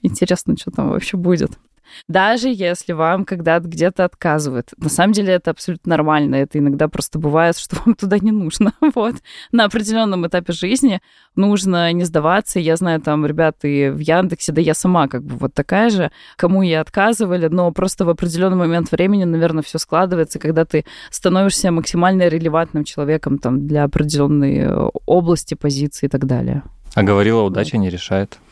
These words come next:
Speaker 1: Слушай, я пятьдесят на пятьдесят, наверное, в это верю. Ну, то есть я считаю, что, как бы, правда, нужно там, знаешь, работать, делать, чтобы тебе, прежде всего, не было стыдно за свои результаты и вообще за свои какие-то навыки.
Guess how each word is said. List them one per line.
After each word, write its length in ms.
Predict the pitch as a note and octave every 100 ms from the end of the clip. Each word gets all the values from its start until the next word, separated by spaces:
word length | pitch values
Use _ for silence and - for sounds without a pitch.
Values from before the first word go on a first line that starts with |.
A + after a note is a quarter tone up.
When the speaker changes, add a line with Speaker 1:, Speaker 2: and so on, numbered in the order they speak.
| -
Speaker 1:
Слушай, 380 | - E4+ C#4 A3
я 280 | A#3+ C#4 D#4+ -
пятьдесят 580 | C4 G#3 A3+ - B3+ B3+
на 100 | C4
пятьдесят, 480 | G3 F#3 - G#3 F#3
наверное, 340 | F3 D3 D#3+
в 40 | D#3+
это 200 | E3+ D#3+
верю. 320 | F#3 C4 C4+
Ну, 140 | G#3
то 80 | F#3
есть 160 | A3 -
я 140 | G#3+
считаю, 300 | - - G#3+
что, 640 | G#3 - G#3 G3+ G3+ G3 F#3+
как 160 | G3
бы, 80 | F#3
правда, 400 | F#3 G3 G3+ F3
нужно 460 | F3 F#3+ G3 F#3+ E3+
там, 340 | - E3+ E3
знаешь, 320 | D#3 F3+ F#3+ -
работать, 840 | F3+ E3+ E3 G3 G3+ G3+ F#3 E3+
делать, 400 | E3 F#3 G3 F#3
чтобы 240 | - F#3 E3+
тебе, 280 | - D#3+ F#3
прежде 260 | E3+ E3
всего, 300 | F3 - F3
не 180 | F#3 F#3+
было 160 | E3+ F3
стыдно 380 | - F#3+ F3+ E3
за 100 | D#3+
свои 260 | - F#3
результаты 580 | F3 F3 E3+ E3+ F3+ -
и 40 | D#3
вообще 460 | D#3+ - F#3 F3
за 340 | D#3+ D#3 E3+ E3
свои 480 | - D#3+ F3 E3+ D#3+
какие-то 440 | - - F3 D#3
навыки. 580 | D3 F#3+ B3 B3 - -